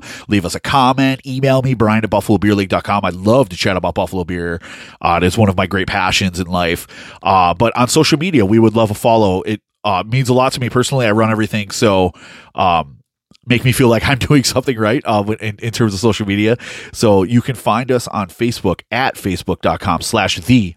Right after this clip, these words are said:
Buffalo Beer League, on X or Twitter, as I don't think anyone's ever gonna refer to it as X. Sorry, Elon. Uh, it's always gonna be Twitter, at Buff Beer League, the friggin' character count. So that's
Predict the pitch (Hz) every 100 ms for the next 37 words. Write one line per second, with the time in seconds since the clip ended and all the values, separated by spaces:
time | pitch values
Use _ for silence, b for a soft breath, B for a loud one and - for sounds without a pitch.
0 | - 98 95 90 87 92 90 87 110 -
1 | - 110 - - - B B B B B
2 | B 107 104 101 - - 104 95 95 101
3 | 87 - - 120 101 110 - 123 107 95
4 | 104 92 92 90 92 110 92 110 98 95
5 | - 98 101 - 202 - 120 98 92 101
6 | 92 92 92 B B B B 98 92 110
7 | - 160 160 110 107 87 - 104 87 98
8 | - 165 - 113 98 - 95 98 92 101
9 | 98 95 85 - - - - 85 87 104
10 | 87 87 - 90 87 - 120 101 117